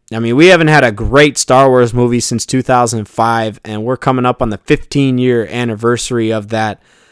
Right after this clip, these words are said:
uh, which is unbelievable. Yeah, I think I said twenty earlier in the podcast. I, uh, I meant fifteen, as a matter of fact. Came out in two thousand and five.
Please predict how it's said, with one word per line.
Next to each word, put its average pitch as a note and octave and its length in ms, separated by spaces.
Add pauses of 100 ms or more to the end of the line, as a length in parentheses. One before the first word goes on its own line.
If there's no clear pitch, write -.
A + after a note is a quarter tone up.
(340)
uh, G#2 320
which G#2+ 260
is G#2 120
unbelievable. G#2 720
Yeah, A2+ 120
I B2+ 40
think E3 180
I D3 60
said B2+ 220
twenty C#3 460
earlier C3 380
in A2+ 100
the A2 80
podcast. A2 680
I, A2+ 320 (920)
uh, G2+ 220 (120)
I A2 100
meant A#2 340
fifteen, C#3 520
as A2+ 140
a A2+ 40
matter G#2 300
of F#2 80
fact. G2+ 340 (220)
Came A#2+ 180
out A#2+ 80
in A2 80
two B2 120
thousand A2+ 360
and F#2+ 80
five. A#2+ 360